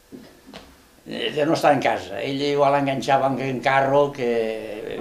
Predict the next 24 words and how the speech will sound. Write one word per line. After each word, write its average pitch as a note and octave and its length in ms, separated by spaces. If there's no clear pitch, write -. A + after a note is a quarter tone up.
un C3 160
home C3 340
que, A#2+ 240
que A2+ 160
li G#2 80
pegava B2 340
tot. - 320
I B2+ 120
jo B2+ 100
vaig A#2+ 100
vindre C3 240
així, C#3 240
pues, C3+ 160
de, A2 340
quan A2 140
es G#2+ 80
va A#2+ 80
acabar A#2 280
la A2 80
guerra. - 320
I D#3 320
des E3 220
d'entonces, F#3+ 720
pues, E3 380